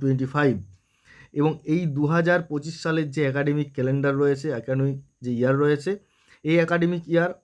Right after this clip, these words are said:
অথবা until the process for fresh appointment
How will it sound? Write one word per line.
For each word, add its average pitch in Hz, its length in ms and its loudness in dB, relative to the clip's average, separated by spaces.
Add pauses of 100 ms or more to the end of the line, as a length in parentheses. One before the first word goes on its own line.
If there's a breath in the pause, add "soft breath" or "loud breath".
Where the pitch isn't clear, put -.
(220)
অথবা 160 260 0 (240)
until 165 320 0
the - 80 -12 (100)
process 147 380 -4 (120)
for 156 120 -4 (160)
fresh 202 320 2 (220)
appointment 175 540 -2